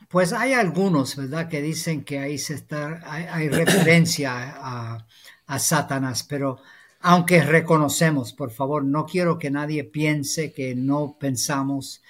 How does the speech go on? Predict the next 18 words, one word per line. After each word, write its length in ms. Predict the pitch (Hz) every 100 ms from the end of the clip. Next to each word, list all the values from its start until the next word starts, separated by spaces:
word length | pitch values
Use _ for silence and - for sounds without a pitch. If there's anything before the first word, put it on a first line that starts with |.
| - _ -
que 140 | 135
Satanás 760 | - 151 143 139 139 139 -
nos 220 | 139 139 113
robe, 460 | 135 139 135 135
que 160 | 135 127
no 240 | 127 135
es 320 | 139 135 - - - - _ _
un, 600 | 165 151 147 143 139 139 160
un 220 | 160 156
adúltero, 680 | 143 147 156 139 - 143 139
no 160 | 139
es 160 | 143 -
un 140 | 151
mentiroso, 1040 | 143 143 135 143 139 139 131 - 135 131 - - _
no 220 | - 143 151
es, 360 | 143 - 165 160
no 300 | 151 156 165
queremos, 640 | 196 190 185 170 -